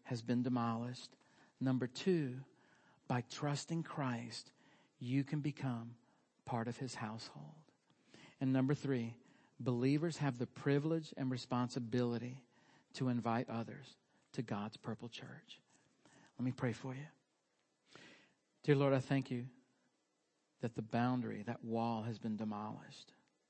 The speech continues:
Lord, we have access to Almighty God through our Savior, Jesus Christ, who died for our sins and rose from the dead.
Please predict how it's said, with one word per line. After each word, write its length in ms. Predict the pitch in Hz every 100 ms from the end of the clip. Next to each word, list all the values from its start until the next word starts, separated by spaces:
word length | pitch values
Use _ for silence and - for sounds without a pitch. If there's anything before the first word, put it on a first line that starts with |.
| _ _ _ _ _ _ _ -
Lord, 180 | 139 127
we 100 | 123
have 140 | 127 - -
access 880 | 131 135 135 - 104 127 151 - - - _ _ _ _ _ _ _ _ _ _ _
to 100 | -
Almighty 420 | 143 123 120 117 123
God 400 | 123 107 101 123 - _ _ _ _ _ _ _ _ _ -
through 160 | 123
our 120 | 113
Savior, 420 | 113 - 110 107 104
Jesus 420 | - 104 117 -
Christ, 420 | - 104 101 - - - -
who 120 | 135
died 340 | 110 110 110
for 140 | 107 117
our 120 | 120
sins 420 | - 104 104 104
and 140 | 110 101
rose 200 | 98 98
from 220 | - 107
the 80 | 117
dead. 340 | 123 113